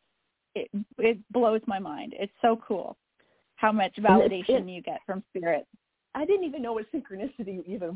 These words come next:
Speaker 2: was until, you know, I mean, I had those
Speaker 1: Right.
Speaker 2: synchronicities. Now looking back as a child, I remember, like, manifesting different things, or the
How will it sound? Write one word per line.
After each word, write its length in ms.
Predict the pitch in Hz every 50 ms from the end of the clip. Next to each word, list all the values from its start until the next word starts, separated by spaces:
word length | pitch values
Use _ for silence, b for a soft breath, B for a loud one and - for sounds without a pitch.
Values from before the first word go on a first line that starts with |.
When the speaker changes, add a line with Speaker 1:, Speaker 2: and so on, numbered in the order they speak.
| 175 156
Speaker 2:
was 440 | 160 175 196 240 220 156 151 180 196 -
until, 420 | 170 180 180 - 190 160 160 - -
you 120 | 208 226
know, 40 | 214
I 20 |
mean, 160 | 240 254 240
I 100 | 233 214
had 260 | 196 - 226 254 269 -
those 120 | 233 226
Speaker 1:
Right. 240 | 233 220 214 220 208
Speaker 2:
synchronicities. 400 | 208 196 190 196 196 - 190 170
Now 240 | 190 190 185 202 214
looking 360 | 208 202 202 - 180 175 170
back 240 | 170 170 180 185 -
as 60 | 185 -
a 60 | 147
child, 480 | - - 170 147 147 160 - 226 269 - -
I 100 | 170 175
remember, 540 | 175 185 196 190 165 170 170 170 165 175 165
like, 180 | 160 156 151
manifesting 800 | - 151 156 156 151 156 170 151 - 170 165 165 _ - 165 156
different 340 | 156 160 165 151 - 156 131 -
things, 260 | 156 151 156 165 160 -
or 120 | 147 156
the 100 | 139 135